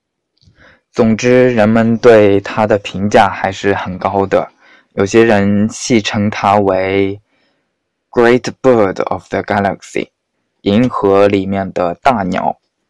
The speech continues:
好了，关于教主G N Roddenberry 就介绍这么多了，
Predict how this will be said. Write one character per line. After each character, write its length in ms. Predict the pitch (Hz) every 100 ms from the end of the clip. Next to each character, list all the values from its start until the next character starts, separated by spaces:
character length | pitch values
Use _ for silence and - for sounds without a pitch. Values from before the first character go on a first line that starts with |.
| _ _ _ _ _ _ _ _ _ _ _
好 180 | - 110
了， 180 | 95 98
关 240 | 117 113
于 440 | 110 98 98 104 101
教 260 | - 117 98
主 300 | 92 87 78 -
G 180 | 107 107
N 160 | 107
Roddenberry 760 | 104 107 107 95 90 82 82 78
就 280 | 95 92 87
介 160 | - 95
绍 180 | 95
这 140 | 90 92
么 120 | 85
多 220 | 90 87
了， 160 | 87